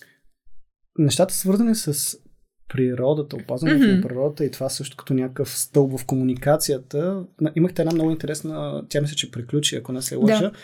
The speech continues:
Speaker 1: с връщането на електроуреди. До
Speaker 2: Да.
Speaker 1: каква степен тези неща, те, предполагам, също са в твоя,
Speaker 2: Мгм,
Speaker 1: ам,
Speaker 2: точно.
Speaker 1: а, отдел и ти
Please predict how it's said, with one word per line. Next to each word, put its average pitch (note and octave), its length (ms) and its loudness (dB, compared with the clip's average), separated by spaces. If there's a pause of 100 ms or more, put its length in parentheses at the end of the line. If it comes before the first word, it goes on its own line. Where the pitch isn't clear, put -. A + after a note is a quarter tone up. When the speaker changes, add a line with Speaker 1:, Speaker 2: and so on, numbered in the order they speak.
(180)
Speaker 1:
с C3+ 200 2
връщането D#3 520 2
на C3+ 220 -2
електроуреди. A#2+ 640 -4 (460)
До C#3 60 -2
Speaker 2:
Да. - 40 -8
Speaker 1:
каква E3+ 180 2
степен A3 580 -2 (340)
тези F3+ 240 6
неща, D#3+ 640 0
те, D3 120 2
предполагам, D3+ 340 -2
също C#3+ 240 -2
са B2+ 80 -4
в A#2+ 140 -8
твоя, A#2+ 380 -4
Speaker 2:
Мгм, C4+ 400 2
Speaker 1:
ам, - 160 -12
Speaker 2:
точно. - 360 -4
Speaker 1:
а, B2+ 260 -2
отдел C#3+ 600 2
и C#3+ 80 2
ти C3 220 -4